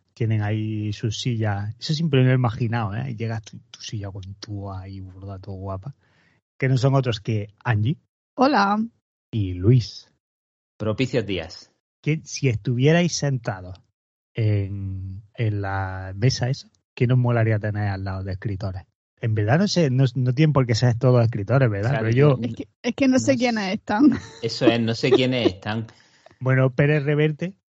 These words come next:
Speaker 3: Está Pérez Reverte, pues yo al lado de Pérez Reverte, que le pueda dar codazos y, y
Speaker 1: Que te
Speaker 3: reírme.
Speaker 1: vea, ¿tú qué ha dicho ese?
Speaker 3: Mira lo que ha dicho. <laughs>
Speaker 1: Sí, no sé, además no sé qué letra es,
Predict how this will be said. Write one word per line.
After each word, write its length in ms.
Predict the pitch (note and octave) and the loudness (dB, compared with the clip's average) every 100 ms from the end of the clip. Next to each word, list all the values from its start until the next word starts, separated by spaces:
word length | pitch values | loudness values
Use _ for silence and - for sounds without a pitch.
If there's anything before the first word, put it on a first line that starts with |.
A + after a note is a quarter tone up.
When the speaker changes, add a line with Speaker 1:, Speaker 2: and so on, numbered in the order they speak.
| _ _ | _ _
Speaker 3:
Está 240 | - - B2 | -12 -2 4
Pérez 180 | D3 C#3+ | 4 6
Reverte, 300 | D3+ D3 G2 | 4 2 -2
pues 140 | B2 | 0
yo 100 | D#3 | 2
al 80 | D#3 | 2
lado 140 | B2+ A2+ | 2 0
de 80 | |
Pérez 240 | G#2+ G2+ F2+ | -4 -6 -8
Reverte, 340 | F2 B2+ C3+ | 0 2 4
que 60 | C3+ | 4
le 20 | A2 | 4
pueda 240 | B2+ A2+ | 2 2
dar 160 | G#2 - | 0 -2
codazos 420 | G2 G2 G#2 G2 | -2 -2 -4 -10
y, 40 | |
y 400 | F#2+ F#2+ F#2+ G2 G2+ | -8 -8 -8 -8 -10
Speaker 1:
Que 60 | |
te 40 | G#2 | -8
Speaker 3:
reírme. 240 | C#3+ F#2+ C3+ | -6 -6 -8
Speaker 1:
vea, 120 | C3+ _ | -8 _
¿tú 80 | F3 | -2
qué 80 | F#3 | 2
ha 60 | |
dicho 340 | F#3 F#3 C#3+ D#3 | 4 2 0 -8
ese? 280 | D#3 C#3 _ - - | -8 -14 _ -12 -4
Speaker 3:
Mira 100 | F3+ | -2
lo 60 | D3+ | 0
que 60 | |
ha 40 | C3 | 0
dicho. 300 | A#2+ - - - | -2 -6 -10 -10
<laughs> 380 | - D3 C#3 - _ _ _ | -10 -10 -14 -16 _ _ _
Speaker 1:
Sí, 320 | - C3+ B2+ | -8 -4 -2
no 140 | A#2+ C3 | 0 0
sé, 140 | D#3 | 0
además 320 | C#3 B2 C#3 | 0 2 4
no 80 | D#3 | 4
sé 160 | D3 D#3+ | 0 0
qué 80 | D3+ | 0
letra 400 | C3 A#2 G#2 B2+ | 0 0 -2 -4
es, 140 | C3+ | -4